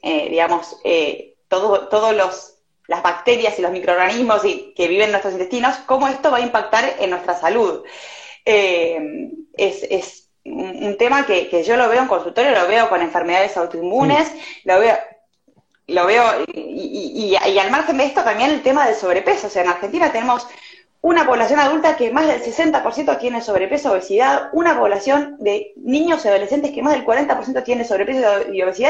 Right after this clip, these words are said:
Speaker 1: y una población de menores de cinco años que más del diez por ciento tiene sobrepeso y obesidad. O sea, tenemos problemas, y eso tiene que ver con, con, con, con, con los industrializados, sin ninguna duda. Vos a un chico le das un industrializado o le das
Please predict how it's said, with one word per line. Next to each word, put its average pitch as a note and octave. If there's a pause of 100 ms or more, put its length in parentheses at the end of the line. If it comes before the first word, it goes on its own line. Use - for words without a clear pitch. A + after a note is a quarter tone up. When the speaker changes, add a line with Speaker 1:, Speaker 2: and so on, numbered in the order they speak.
(160)
Speaker 1:
y C4+
una D#4+
población G#3+
de C#4
menores C4
de G#3
cinco C4+
años C#4+
que -
más C4
del G#3+
diez D4
por A3+
ciento C4+
tiene D#3
sobrepeso D#3
y D#3
obesidad. D3+ (380)
O -
sea, A#3 (380)
tenemos D4+
problemas, C#4
y D4
eso G#4
tiene E4
que A3+
ver D4+
con, A3+
con, F3
con, B3+
con, F3+
con F3
los E3
industrializados, F#3+
sin C#4+
ninguna B3+
duda. A#3
Vos D#4+
a G4
un D#4+
chico F#3+
le E3+
das B3
un C#4
industrializado G3
o F#3
le F#3+
das D#4+